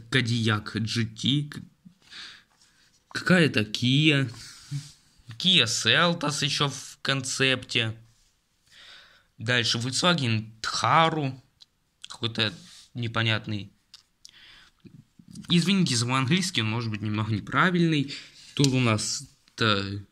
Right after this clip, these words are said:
Dongfeng есть. Новый Peugeot пятьсот восемь Л.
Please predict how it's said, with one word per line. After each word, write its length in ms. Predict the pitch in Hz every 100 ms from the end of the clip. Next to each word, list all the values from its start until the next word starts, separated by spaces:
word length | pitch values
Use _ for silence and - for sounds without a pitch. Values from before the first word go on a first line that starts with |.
| -
Dongfeng 960 | 123 151 143 127 - - 254 143 165 170
есть. 480 | 151 143 - - - - - _ _ _ _ _ - - _ _ _ _ _ _ - - _ _ - - - - - - _ _ _ _ _ _ _ _ _ - - - -
Новый 320 | 165 214 185
Peugeot 500 | 135 117 110 143 175
пятьсот 320 | 170 - 156
восемь 440 | 139 143 143 143 131
Л. 440 | 104 135 135 131